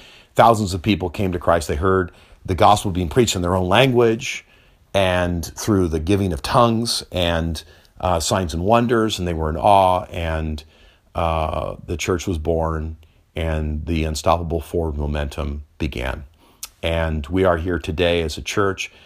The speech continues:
as a result of this event. So let's take a look back in history,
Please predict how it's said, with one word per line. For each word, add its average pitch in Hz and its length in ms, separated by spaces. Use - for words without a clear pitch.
as 87 160
a 78 40
result 80 440
of 69 100
this 71 180
event. 67 480
So - 180
let's 123 160
take 131 160
a 123 40
look 123 260
back 98 240
in 87 80
history, 127 520